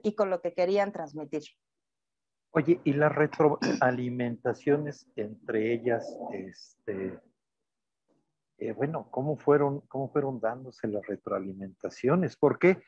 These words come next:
Speaker 2: acuérdate que en una ocasión una, una autora nos decía, "Bueno, pues ya terminé mi libro, aquí está, lo llevo a la editorial y pasado mañana lo imprimen",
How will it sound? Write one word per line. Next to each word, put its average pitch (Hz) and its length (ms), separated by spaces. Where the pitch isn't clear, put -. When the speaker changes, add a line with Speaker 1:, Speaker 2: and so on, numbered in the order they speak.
Speaker 2:
acuérdate 160 500
que 156 100
en 135 80
una 151 160
ocasión 147 500
una, 131 500
una 131 220
autora 131 460
nos 113 260
decía, 117 480
"Bueno, 220 280
pues 104 160
ya 143 240
terminé 113 560
mi 156 120
libro, 185 600
aquí 107 380
está, 123 520
lo 110 180
llevo 135 280
a 151 40
la 170 100
editorial 175 600
y 156 80
pasado 139 400
mañana 165 360
lo 180 100
imprimen", 233 480